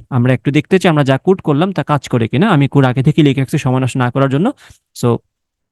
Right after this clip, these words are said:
এই হচ্ছে সেই কোডটা, আহ, আশা করি দেখতে পারতেছো। আ-, আম, যা যা বললাম সবই লিখে রাখছি, ওটা বুঝলে এটা already just এটার,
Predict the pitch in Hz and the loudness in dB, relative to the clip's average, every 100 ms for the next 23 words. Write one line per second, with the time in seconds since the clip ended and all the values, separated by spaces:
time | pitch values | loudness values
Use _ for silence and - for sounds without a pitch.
0 | _ - 135 135 127 139 135 120 - - | _ 0 2 2 0 -2 -4 -4 -6 -8
1 | _ _ _ 123 117 117 135 135 127 110 | _ _ _ -6 -2 -2 0 2 2 0
2 | 127 127 120 185 - - - - 117 117 | 0 -2 -4 -6 -6 -16 -14 -8 -4 -2
3 | 110 - - - 117 120 127 123 123 123 | -2 -4 -2 -2 0 0 0 0 0 0
4 | 117 127 139 131 131 127 - 214 254 _ | 0 2 2 2 0 -2 -4 -6 -6 _
5 | 131 123 127 127 117 123 123 120 123 120 | -2 0 0 0 0 0 0 0 0 0
6 | 123 127 123 - 131 123 | 0 0 -2 -6 -4 -2